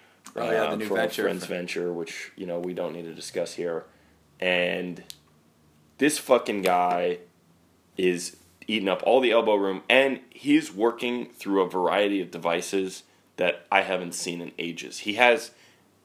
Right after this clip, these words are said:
Speaker 2: like, an old actual iPod with the fucking wheel.
Speaker 1: Oh, wow. So, and then how old is this guy?
Speaker 2: He's our age.
Speaker 1: Wow.
Speaker 2: He's got an old-ass fucking iPod.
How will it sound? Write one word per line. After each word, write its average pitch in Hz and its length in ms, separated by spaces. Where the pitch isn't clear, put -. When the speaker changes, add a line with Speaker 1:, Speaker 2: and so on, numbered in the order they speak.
Speaker 2:
like, 110 280
an 87 180
old 110 480
actual 101 520
iPod 117 600
with 104 200
the 90 100
fucking 92 420
wheel. 104 400
Speaker 1:
Oh, 113 180
wow. 107 420
So, - 120
and 143 120
then 135 120
how 156 200
old 143 100
is 98 80
this 87 140
guy? - 140
Speaker 2:
He's 101 340
our 101 180
age. - 280
Speaker 1:
Wow. 104 300
Speaker 2:
He's 95 180
got - 340
an 98 120
old-ass 135 460
fucking 113 300
iPod. 90 480